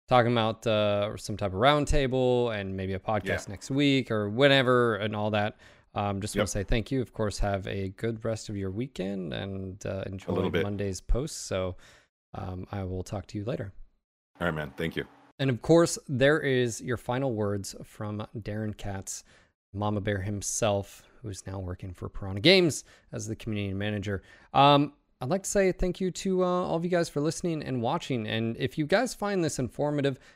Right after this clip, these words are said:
Speaker 1: make sure to smash that like button. Subscribe to the YouTube channel if you haven't done so already.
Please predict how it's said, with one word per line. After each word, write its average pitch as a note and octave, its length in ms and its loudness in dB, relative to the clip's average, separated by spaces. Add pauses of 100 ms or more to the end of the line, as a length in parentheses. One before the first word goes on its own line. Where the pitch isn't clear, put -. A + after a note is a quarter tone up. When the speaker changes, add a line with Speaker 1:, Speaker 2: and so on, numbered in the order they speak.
(140)
Speaker 1:
make D#3+ 120 -10
sure - 140 -8
to A3 80 -2
smash B2 800 -2
that A2+ 300 -4
like A#2 300 -2
button. B2 340 -4 (200)
Subscribe E3 600 0
to C3+ 180 0
the A2+ 160 0
YouTube B2+ 320 -2
channel A#2+ 300 -4
if - 160 -10
you G2+ 60 -10
haven't C#3 340 -4
done G#2+ 200 -2
so - 140 -8
already. G#2+ 460 0